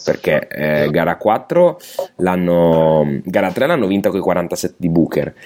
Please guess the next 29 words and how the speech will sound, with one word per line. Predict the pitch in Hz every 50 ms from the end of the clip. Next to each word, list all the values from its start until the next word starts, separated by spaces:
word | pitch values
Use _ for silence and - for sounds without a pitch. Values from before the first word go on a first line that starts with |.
| - - - _ -
eh, | - - 90 85 85 82 76 76 73 73 71 71 78
gara | 78 85 92 113 -
cinque | - - 110 110 110 113 113 - 127 135 156 160 139 104 98 87 82 82 82
Booker | 85 95 95 - - - 82 76 73 76
sotto | - - 90 - - 90
le | 80 82
attese, | 82 - - 85 80 76 73 71
Booker | 69 85 73 - - 80 73 -
sta, | - - - 73 60 -
sta, | - - - 82
è | 78 - 80
il | 87 85
miglior | 85 90 90
realizzatore | 85 85 85 85 80 - 90 85
dei | 82 80
playoff | 80 - 87 90 90 87 85 - - -
fino, | - 80 78 80 80 78 80 78
fino | - 107 117 143
ad | 131
oggi, | 92 85 85 85 76 85 98 110 113 110 - - - - - - - - -
eh, | _ - 85 82 80 82
vinta | 85 92 90 85 - 87 82
da, | 82 85 82 80 78 73 71 73 76
da | 90 90
Denver. | 90 101 104 101 104 104 139 151 180 180 160 - - - _ -
Mm, | 101 90 87 87 87 87 87 85 85 85 85 85 85 85 85 85 82 82 80 73 52 50 - _ _ _ _ _ _ _ _ _ _ _ _ _ _ _ _
poi, | - 101 87 80 78 76 67 - -
secondo | - - - - 92 90 90
me, | 92 95 95 101 110 104 -